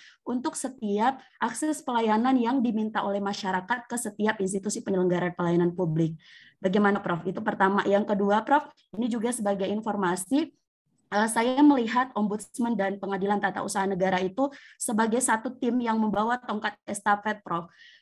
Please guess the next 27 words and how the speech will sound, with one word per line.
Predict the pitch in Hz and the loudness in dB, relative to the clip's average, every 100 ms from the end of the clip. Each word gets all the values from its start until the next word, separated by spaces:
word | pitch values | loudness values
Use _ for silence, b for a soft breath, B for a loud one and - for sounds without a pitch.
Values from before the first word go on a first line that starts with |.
| - | 0
Eh, | 202 208 | 2 4
kami | 208 226 320 | 4 6 6
sering, | 285 277 269 269 | 6 4 4 0
eh, | 214 | 0
kami | 240 320 349 | 4 6 6
bukan | 226 202 226 | 2 0 -2
sering | 247 294 | 0 0
sih, | 311 240 | 0 -2
Prof, | 262 262 | -6 -4
tapi | 220 226 | -6 -4
kami | 254 285 | 2 2
juga | 269 247 262 | 2 0 -2
tidak | 233 220 196 | -4 -6 -2
jarang | 208 180 185 226 | 0 2 0 0
menerima | 220 220 214 190 196 208 | 2 2 2 -2 -2 -4
pengaduan, | 208 208 196 185 180 185 | -2 -2 -2 -2 -2 -2
Prof, | 262 294 B B B B | -2 -2 B B B B
yang | 226 277 311 | 0 2 2
secara | 302 262 254 | 0 0 0
substansi | 247 233 226 214 220 226 202 | -2 -6 -2 -2 0 0 -2
itu | 196 - 285 | -4 0 0
diputus | 220 220 226 226 240 - | 2 -2 -4 -4 -4 0
oleh | 208 202 202 196 196 196 196 196 | 2 4 6 6 6 4 2 0
Pengadilan | 208 196 202 202 | 0 0 2 0
Tata | 196 196 | -2 -4
Usaha | 196 208 202 | -2 0 0
Negara, | 196 180 175 170 202 269 | -2 0 0 4 4 4